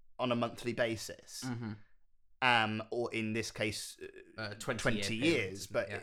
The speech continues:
Speaker 2: yeah.
Speaker 1: um, there's a kind of allegory there, I wonder. Um, if we're talking about the power of women as a, as a life-giving force,
Speaker 2: Mm.
Speaker 1: um,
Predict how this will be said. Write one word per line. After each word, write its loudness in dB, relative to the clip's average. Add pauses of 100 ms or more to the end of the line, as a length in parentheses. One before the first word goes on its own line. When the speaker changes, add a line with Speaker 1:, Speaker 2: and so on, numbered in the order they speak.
(160)
Speaker 2:
yeah. 2
Speaker 1:
um, 0
there's 4
a -6
kind 2
of -4
allegory 4
there, -8
I 2
wonder. 4 (800)
Um, 2 (160)
if -4
we're 6
talking 4
about 6
the 4
power 6
of 0
women 4
as 0
a, 2 (240)
as -6
a -4
life-giving 2
force, 2
Speaker 2:
Mm. 0 (380)
Speaker 1:
um, 4